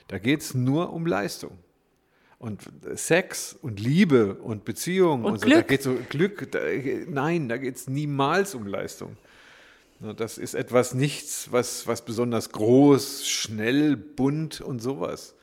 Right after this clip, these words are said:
Speaker 1: ist, ne? Sondern da geht's um Zufriedenheit.
Speaker 2: Hm. Glaubst du, dass wir das heute noch gut unterscheiden können, solche
Speaker 1: Ich glaube, das
Speaker 2: Sachen?
Speaker 1: können wir gar nicht unterscheiden. Hoffentlich bald mehr.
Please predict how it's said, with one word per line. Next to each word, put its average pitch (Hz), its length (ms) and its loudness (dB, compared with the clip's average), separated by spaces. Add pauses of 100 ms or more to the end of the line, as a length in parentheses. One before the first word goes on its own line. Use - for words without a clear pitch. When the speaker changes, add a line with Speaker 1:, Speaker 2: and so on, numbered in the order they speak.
(260)
Speaker 1:
ist, - 240 -10
ne? 120 180 -10
Sondern 113 200 -10
da 113 140 -10
geht's 120 260 -10
um 110 380 -8 (480)
Zufriedenheit. 151 840 -8
Speaker 2:
Hm. 180 280 -6 (400)
Glaubst 359 300 0
du, 359 40 -2
dass 254 220 -2
wir 226 100 0
das 202 200 -2
heute 185 240 0
noch 185 160 -8
gut 185 180 -10
unterscheiden 156 640 -10
können, 233 400 -6
solche 220 240 -4
Speaker 1:
Ich - 20 -2
glaube, 233 160 4
das 233 80 -2
Speaker 2:
Sachen? 254 120 -6
Speaker 1:
können - 40 -2
wir - 60 -16 (100)
gar 127 80 0
nicht 139 140 -4
unterscheiden. 95 500 -10 (500)
Hoffentlich 107 520 -6
bald 92 240 -8
mehr. 131 340 -8